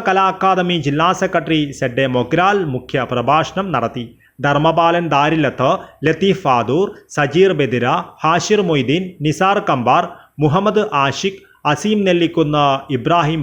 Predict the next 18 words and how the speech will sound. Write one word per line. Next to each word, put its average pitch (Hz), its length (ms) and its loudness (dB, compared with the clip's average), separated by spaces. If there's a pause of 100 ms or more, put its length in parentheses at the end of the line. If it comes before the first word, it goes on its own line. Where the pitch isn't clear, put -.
ബാത്തിഷ, 143 400 0 (360)
നൗഫൽ 151 440 2
നെല്ലിക്കുന്ന്, 151 540 0 (240)
മെഹ്റൂഫ് 180 440 0 (200)
ആസാദ് 185 460 0
നഗർ, 110 260 -2 (380)
നവാസ്, 139 520 0 (100)
ബഷീർ 151 460 0
ചേരങ്കൈ, 151 440 0 (360)
മുഹമ്മദ് 165 400 2 (180)
സർഫറാസ് 160 640 0
ചെർക്കള, 131 340 -2 (500)
മുഹമ്മദ് 147 400 0 (200)
തമീം, 160 320 -2 (320)
മുഹസിൻ 170 400 2 (160)
ഷമ്മാസ് 185 500 0
തുടങ്ങിയവർ 123 460 -2 (120)
സംബന്ധിച്ചു. 117 520 0